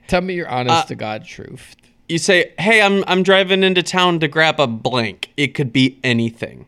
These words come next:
Speaker 2: You wanna come?" And that, and it's a safe amount of time that you know you will have with that, with that person, whether it's the mom or the dad.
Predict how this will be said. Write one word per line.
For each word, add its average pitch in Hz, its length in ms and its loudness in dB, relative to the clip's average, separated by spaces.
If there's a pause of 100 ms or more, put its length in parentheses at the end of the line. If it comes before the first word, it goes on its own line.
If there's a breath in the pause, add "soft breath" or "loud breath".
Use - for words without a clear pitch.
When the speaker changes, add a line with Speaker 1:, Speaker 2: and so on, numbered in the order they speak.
Speaker 2:
You 135 160 0
wanna 147 180 2
come?" 160 280 -4 (1500)
And 151 180 2
that, 143 180 2
and 147 160 2
it's 135 220 0
a 131 60 -2
safe 170 420 0
amount 170 360 0
of - 80 -16
time 127 520 -4 (300 loud breath)
that 117 120 -4
you 117 140 2
know 117 420 2
you 135 200 0
will 127 180 0
have 113 340 -4
with 117 180 -10
that, 117 440 -6
with 123 200 -8
that 113 220 -4
person, 110 360 -6
whether 107 180 -6
it's 104 340 -14
the 107 80 -10
mom 107 240 -8
or 120 60 -6
the 120 140 -10
dad. 104 320 -10